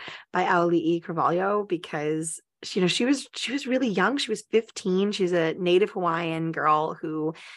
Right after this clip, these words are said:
was cast as Moana, and you can just feel it in this song, like, how proud she is and excited she is to, to be doing this. So it's really cool. I'll also say that while I was listening to this one on Spotify,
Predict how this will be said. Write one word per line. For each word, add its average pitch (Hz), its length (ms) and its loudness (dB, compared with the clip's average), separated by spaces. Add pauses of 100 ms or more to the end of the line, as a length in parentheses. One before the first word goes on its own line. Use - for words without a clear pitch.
(160)
was 165 120 -4
cast 165 320 0
as 160 120 2
Moana, 139 680 0
and 143 520 -6 (120)
you 175 120 -2
can 175 140 0
just 165 200 0
feel 135 300 -4
it 110 180 -4
in 131 120 -8
this 143 180 -8
song, 117 440 2
like, - 140 -12
how - 500 -4
proud 147 320 -2
she 120 200 -6
is 147 160 -4
and 151 80 -6
excited - 420 -6
she - 160 -6
is - 280 -6
to, 143 300 -10 (240)
to 147 100 -4
be - 60 -10
doing 160 300 -2
this. - 260 -8
So - 160 -8
it's - 160 -10
really 175 420 0
cool. - 400 -4 (1300)
I'll 196 100 4
also 196 300 4
say 185 320 4 (120)
that 165 180 2
while 156 280 4
I 147 120 2
was 170 140 -2
listening 160 300 -2
to 165 100 -4
this 240 180 0
one 196 140 4
on 175 120 0
Spotify, 139 760 -2